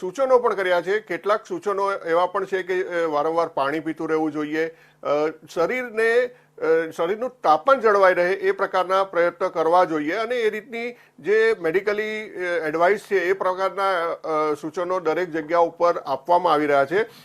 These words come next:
પરંતુ જે રીતે પરિપત્રની તમે વાત કરી, પરિપત્ર જાહેર કર્યો છે અને એક હેલ્પલાઇન નંબર પણ જાહેર કર્યો છે, જે રીતની સૂચના આપવામાં આવી છે શ્રમિકો માટેની,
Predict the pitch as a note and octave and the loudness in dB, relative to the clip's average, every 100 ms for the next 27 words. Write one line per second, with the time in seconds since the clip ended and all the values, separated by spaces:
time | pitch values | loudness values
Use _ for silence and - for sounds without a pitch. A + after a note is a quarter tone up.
0 | _ - A#3 B3 A#3 G3 C4 A3 G#3 C4 | _ 0 2 2 -2 -2 -2 -4 -6 -6
1 | - D#3+ B3 B3+ A#3+ A#3+ A#3 A3+ F#3+ F3+ | 0 0 2 2 2 2 0 0 2 6
2 | D3+ D3+ - D#3 G#3 F#3 G#3 G3 G3 G#3 | 6 4 0 -4 -2 -2 -2 -2 0 2
3 | G3+ G3+ D#3 D#3+ E3+ E3+ F3+ F3+ G3 G3 | 2 2 2 4 4 4 0 0 -2 -2
4 | F#3+ D3+ C3+ F3+ A3 F3+ C#3 C#3+ G#3 G#3+ | 0 -4 -2 0 0 0 -2 0 0 2
5 | F#3+ D#3 D3+ C#3 C3 B2+ E3 A3 - - | 2 4 4 2 0 -2 0 -2 -4 -20
6 | - C3 E3 C#4+ B3+ A3+ A#3 C#4+ - E3+ | -20 -12 -2 0 0 -4 -6 -8 -6 -8
7 | E3+ A#3+ C4+ B3 A3 G#3 F#3+ G3 A3+ - | 0 6 8 8 4 4 4 4 0 -2
8 | F#3 E3 F#3 A3+ A#3+ F#3+ D3 C3 G#2+ | 4 4 4 4 6 6 6 2 -4